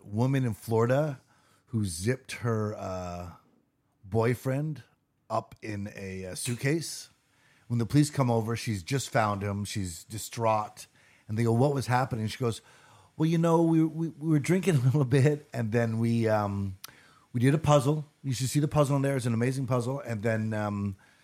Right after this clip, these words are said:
then we did some painting, and then we didn't wanna paint anymore, so, uh, we played hide and seek. And, uh, we thought it'd be funny if he got in the suitcase. And then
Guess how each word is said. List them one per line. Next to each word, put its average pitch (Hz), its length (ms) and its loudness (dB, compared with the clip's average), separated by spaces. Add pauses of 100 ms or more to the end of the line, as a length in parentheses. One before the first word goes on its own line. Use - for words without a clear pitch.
(220)
then 127 80 -2
we 156 80 0
did 170 100 0
some 165 140 -4
painting, 156 720 0
and 127 100 -6
then 120 140 2
we 123 80 4
didn't 151 120 4
wanna 160 140 -2
paint 139 180 0
anymore, 143 280 0
so, 120 340 0
uh, 113 180 0
we 117 140 -2
played 131 220 0
hide 127 180 2
and 123 160 0
seek. - 480 -4 (460)
And, 113 400 0
uh, 104 400 0
we 156 160 0
thought 156 140 4
it'd 151 100 4
be 143 160 6
funny 143 480 2
if 117 100 -4
he 135 60 -2
got 135 180 0
in 120 80 -6
the 104 60 -4
suitcase. 156 720 -2 (500)
And 127 260 -2
then 127 400 2